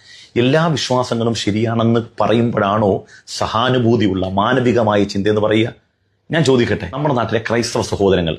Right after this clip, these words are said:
അവരിലെ പാസ്റ്റർമാർ, അവരുടെ ഉപദേശികളായ ആളുകൾ അങ്ങാടികളിൽ മൈക്ക് കെട്ടി പ്രസംഗിക്കുന്നത് നിങ്ങൾ കേട്ട് കാണുമല്ലോ. എന്താ അവർ പറയാറുള്ളത്? "ഏക രക്ഷകൻ, ഒരേ ഒരു രക്ഷകൻ യേശുക്രിസ്തു മാത്രമാണ്." അവരങ്ങനെ വിശ്വസിക്കുന്നവരാണ്. നമ്മുടെ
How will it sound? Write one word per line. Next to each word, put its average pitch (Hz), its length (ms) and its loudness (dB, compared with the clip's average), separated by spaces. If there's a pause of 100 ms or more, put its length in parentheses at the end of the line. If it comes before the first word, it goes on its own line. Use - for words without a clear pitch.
(120)
അവരിലെ 127 220 2
പാസ്റ്റർമാർ, 104 720 -2
അവരുടെ 123 180 2
ഉപദേശികളായ 117 680 2
ആളുകൾ 90 280 0 (340)
അങ്ങാടികളിൽ 110 600 2
മൈക്ക് 101 320 -2
കെട്ടി 104 220 0
പ്രസംഗിക്കുന്നത് 101 500 -2
നിങ്ങൾ 92 160 0
കേട്ട് 101 160 2
കാണുമല്ലോ. 95 340 2
എന്താ - 640 -6
അവർ 117 100 4
പറയാറുള്ളത്? 98 480 2 (420)
"ഏക 107 300 2
രക്ഷകൻ, 95 500 -2 (420)
ഒരേ 147 240 4
ഒരു 123 260 4
രക്ഷകൻ 104 380 -4 (1000)
യേശുക്രിസ്തു 110 480 -2
മാത്രമാണ്." 90 560 0 (340)
അവരങ്ങനെ 180 320 4
വിശ്വസിക്കുന്നവരാണ്. 185 720 2 (880)
നമ്മുടെ 123 280 0